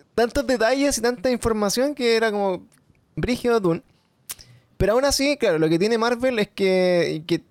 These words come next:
que te engancha en la nostalgia, pues, o sea, como que te pega en la nostalgia y como que te genera weas épicas que yo, habiendo visto esta película dos veces en el cine, eh, de verdad como que las reviví, o sea, es, es,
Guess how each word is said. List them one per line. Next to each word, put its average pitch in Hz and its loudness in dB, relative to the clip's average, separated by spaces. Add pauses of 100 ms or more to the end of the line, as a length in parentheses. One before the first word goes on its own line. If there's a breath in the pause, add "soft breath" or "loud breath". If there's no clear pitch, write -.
(100)
que 170 0
te 165 2
engancha 202 0
en 214 0
la 202 2
nostalgia, 170 -2
pues, 131 -6
o 147 2
sea, 131 2
como 135 -2
que 135 -4
te 131 -4
pega 160 2
en 165 2
la 156 0
nostalgia 180 0
y 156 0
como 151 -2
que 147 -2
te 151 -2
genera 170 -2
weas 202 0
épicas 214 -2
que 180 -4
yo, 214 2 (420 soft breath)
habiendo 190 0
visto 208 -2
esta - -2
película 180 0
dos 185 -2
veces 226 0
en 226 2
el 226 -2
cine, 185 -2 (640 soft breath)
eh, 135 2
de 147 0
verdad 160 0
como 233 0
que 208 -2
las 202 0
reviví, 180 0
o 123 -2
sea, 147 0
es, 139 0
es, 165 -4